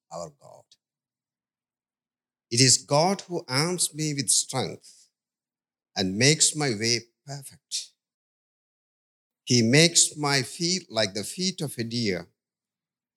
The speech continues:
He enables me to, the, to stand on the heights. He trains my hands for battle. My arms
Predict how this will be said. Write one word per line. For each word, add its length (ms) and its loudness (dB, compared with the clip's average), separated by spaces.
He 140 0
enables 580 4
me 460 0
to, 80 -20
the, 120 -2
to 100 -2
stand 640 2
on 180 -6
the 100 -14
heights. 760 0
He 120 6
trains 580 6
my 180 2
hands 640 4
for 120 -6
battle. 500 -8
My 220 4
arms 600 2